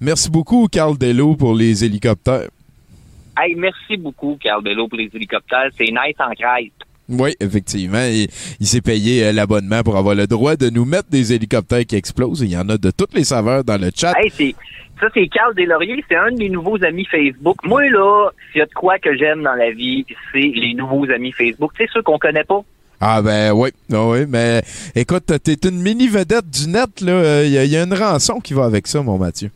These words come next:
Speaker 2: Une mini vedette, hein, ouais, ouais. C'est ça qu'on dit, c'est ça donc qu'on dit dans les milieux interlopes.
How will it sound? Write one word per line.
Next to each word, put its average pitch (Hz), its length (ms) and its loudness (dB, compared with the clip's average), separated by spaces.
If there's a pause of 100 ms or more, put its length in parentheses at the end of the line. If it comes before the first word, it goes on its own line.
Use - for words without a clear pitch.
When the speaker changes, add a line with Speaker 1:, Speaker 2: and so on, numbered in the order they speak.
(260)
Speaker 2:
Une 101 140 -8 (160)
mini 123 400 -4
vedette, 120 440 -2
hein, 123 160 0
ouais, 135 280 2
ouais. 131 80 0 (500)
C'est 156 160 2
ça 233 60 2 (100)
qu'on 202 160 2
dit, 185 260 -12
c'est 156 160 -6
ça 233 140 2
donc 175 280 0
qu'on 151 180 0
dit 160 120 -10
dans 156 160 0
les 131 120 -6
milieux 131 360 0
interlopes. 135 460 0